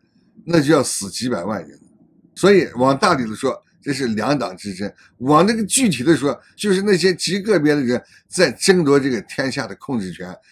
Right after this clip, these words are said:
然后呢，搞得百姓生灵涂炭。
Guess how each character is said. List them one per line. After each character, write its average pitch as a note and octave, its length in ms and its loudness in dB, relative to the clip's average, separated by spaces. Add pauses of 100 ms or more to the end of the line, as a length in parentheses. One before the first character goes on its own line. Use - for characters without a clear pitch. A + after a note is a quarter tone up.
(260)
然 C#3 280 2
后 C#3+ 140 0
呢， A2 140 -2 (260)
搞 G#2+ 200 -2
得 A2+ 100 -2
百 - 260 -10
姓 A#2 200 -8
生 G#2 220 -8
灵 G2 140 -6
涂 F#2 160 -14
炭。 - 160 -16